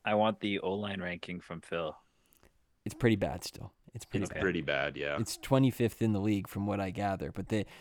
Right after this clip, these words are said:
Speaker 2: they're banking big on my boy Alex Leatherwood, who, the meme connoisseur, who I really wanna see succeed, but I think he was thirty-three out of thirty-three for guards.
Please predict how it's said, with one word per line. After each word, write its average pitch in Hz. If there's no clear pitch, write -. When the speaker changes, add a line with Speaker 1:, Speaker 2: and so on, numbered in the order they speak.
Speaker 2:
they're 110
banking 139
big 123
on 113
my 107
boy 107
Alex 101
Leatherwood, 98
who, 98
the 104
meme 110
connoisseur, 98
who 104
I 98
really 120
wanna 110
see 107
succeed, 95
but 92
I 92
think 110
he 113
was 104
thirty-three 101
out 90
of 92
thirty-three 92
for 92
guards. 92